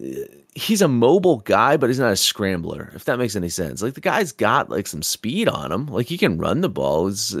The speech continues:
you know, it's not like he's always just standing in the pocket. Um, that said, you know, speed and mobility are two different things. Like, w-, when he's under pressure, he kinda just, like, stands there like a fucking statue and just takes the hit.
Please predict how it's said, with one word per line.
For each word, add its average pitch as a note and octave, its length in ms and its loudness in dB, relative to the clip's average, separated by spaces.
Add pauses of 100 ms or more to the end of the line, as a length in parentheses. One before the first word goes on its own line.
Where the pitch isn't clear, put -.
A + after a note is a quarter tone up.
(160)
you F2+ 220 -2
know, D#2+ 140 0
it's F#2+ 220 -6
not G#2+ 160 0
like F#2+ 160 -4
he's F#2+ 260 -2 (720)
always G#2+ 380 4
just - 220 -2
standing G2 280 2
in E2 80 -4
the D#2+ 80 -4
pocket. G#2 540 -2 (380)
Um, E2 340 -4 (760)
that A#2 260 0
said, C#3+ 360 4
you G2 120 -2
know, F2+ 120 -2
speed C#3 360 -6
and A2+ 120 -2
mobility G2 500 -2
are E2 160 -6 (140)
two - 420 -4
different G#2 420 -6
things. F#2 460 -4
Like, F#2+ 160 -4
w-, G#2 180 -6
when A#2 220 -4
he's D#3+ 240 -6
under B2+ 180 -2
pressure, B2 440 -2
he F#2 100 -4
kinda G#2+ 280 -2
just, G2 200 -4
like, F#2 220 0
stands A2+ 440 -2
there F#2 140 0
like F2 160 -2
a F2+ 40 -14
fucking F#2+ 280 -2
statue A#2 460 0
and E2 100 -6
just D#2+ 160 -12
takes F2+ 220 -4
the C#2 120 -8
hit. A2+ 360 0